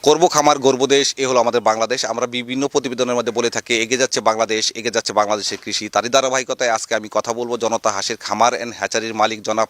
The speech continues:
মোহাম্মদ আব্দুল কাদের ভাইয়ের সাথে। ওনার এই প্রতিষ্ঠানের মধ্যে এ গ্রেড, বি গ্রেড, সি গ্রেডের বাচ্চা উৎপাদিত হয়। আপনারা যারা বাচ্চা নিতে চান বা বড় হাঁস ক্রয় করতে চান, যারা ওনার সাথে, কাছ থেকে already বাচ্চা নিয়েছেন বা বড় হাঁস ক্রয় করেছেন,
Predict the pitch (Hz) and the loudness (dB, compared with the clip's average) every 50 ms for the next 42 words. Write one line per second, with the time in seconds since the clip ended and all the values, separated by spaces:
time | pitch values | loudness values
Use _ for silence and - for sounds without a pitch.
0 | - 107 98 101 110 117 123 - _ 113 110 107 117 101 - 101 90 90 82 76 | -4 -8 -8 -4 -2 -2 -4 -2 _ -6 -4 -4 -6 -2 0 0 -2 -2 -6 -10
1 | - 76 - - - - - - - _ _ _ _ _ _ _ _ _ - - | -10 -10 -10 -10 -10 -16 -20 -20 -20 _ _ _ _ _ _ _ _ _ -20 -16
2 | - - - - - - - - - - - - - 127 127 143 151 160 - - | -14 -14 -12 -12 -14 -14 -16 -18 -20 -20 -14 0 2 6 6 6 6 4 4 2
3 | 151 151 - - 151 156 151 - - 160 143 151 151 151 147 139 131 151 151 151 | 2 2 2 0 0 0 2 0 0 0 0 -2 -2 -2 -4 -2 -2 0 0 0
4 | - - - - 120 123 120 110 117 127 135 139 139 - - _ _ 101 101 113 | -2 -6 -2 0 0 0 0 -2 -4 -2 -2 -2 -2 -4 -12 _ _ -12 -6 -6
5 | 127 123 120 113 120 123 123 - - - - - 135 120 123 131 117 117 117 110 | -4 -4 -4 -4 -2 -2 -2 -2 -4 -4 -2 -2 -2 0 0 -2 0 0 0 2
6 | 113 113 - - 123 113 120 - - 143 135 139 131 - 90 - 85 76 - - | 2 0 0 0 -6 -6 -6 -4 -4 -2 -2 -2 -8 -10 -10 -10 -10 -10 -10 -14
7 | _ _ _ _ _ _ _ _ _ 107 - - 131 135 143 143 151 147 - - | _ _ _ _ _ _ _ _ _ -2 0 2 2 2 2 4 2 2 0 -2
8 | _ 98 117 127 - - 165 147 135 101 95 - - 87 107 - _ _ _ _ | _ 2 2 2 4 2 0 0 -2 -8 -10 -10 -10 -10 -10 -12 _ _ _ _
9 | _ _ _ - 113 101 110 135 147 151 135 110 - - 120 120 - 131 - - | _ _ _ -2 0 2 4 2 2 2 -2 -4 -4 -6 -10 -10 -10 -10 -12 -12
10 | 98 - 95 98 - _ _ - - - - - - - _ _ - - 120 123 | -6 -6 -6 -6 -8 _ _ -20 -20 -20 -20 -20 -20 -20 _ _ 0 2 4 4
11 | 135 143 135 135 127 - 131 - - - 123 - - 131 120 131 127 120 113 107 | 4 4 2 0 -2 -2 -6 -10 -4 -2 -2 -2 -2 -4 -2 0 0 2 2 2
12 | 107 117 123 127 147 139 139 135 - 131 123 131 131 123 - 127 123 113 110 107 | 0 0 0 -2 2 2 2 2 2 -4 -4 -4 -4 -4 -6 -8 -6 -2 -2 -2
13 | 101 113 107 107 113 - - - 117 127 143 - 160 143 135 - - 98 107 | 0 -2 0 0 -2 -2 -4 -2 -2 -2 2 2 0 0 0 -2 -6 -10 -12